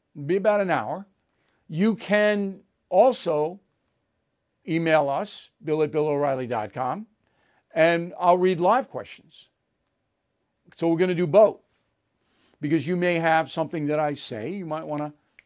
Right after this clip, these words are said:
follow on up. Now, I can guarantee you this will be an entertaining hour.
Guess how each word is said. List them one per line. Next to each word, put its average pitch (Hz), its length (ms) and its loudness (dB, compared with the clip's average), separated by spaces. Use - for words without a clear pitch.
follow 151 400 0
on 151 160 0
up. 196 280 0
Now, 175 200 6
I 170 160 6
can 165 220 -6
guarantee 170 540 -2
you 196 180 0
this 156 220 -6
will 170 60 -6
be 151 160 -4
an 151 100 -4
entertaining 147 540 -6
hour. 160 340 -2